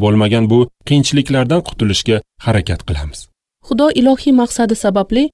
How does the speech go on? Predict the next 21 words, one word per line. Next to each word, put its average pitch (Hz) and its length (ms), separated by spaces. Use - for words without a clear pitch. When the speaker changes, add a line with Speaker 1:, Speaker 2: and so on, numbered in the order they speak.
Speaker 2:
yo'l 269 240
qo'yayotgan 262 460
bu 233 140
qiyinchiliklarni 202 720
nima 208 280
uchun 311 240
bo'layotganini 196 640
boshida 208 300
tushunmaymiz. 208 540
Nega 262 260
Xudo 262 200
odamlarga 247 520
ba'zan 233 420
shunday 311 380
vaziyatlar 233 500
bilan 233 160
kurashishga 226 440
yo'l 262 220
qo'yadi? 185 380
Biz 233 200
o'z-o'zimizdan 240 640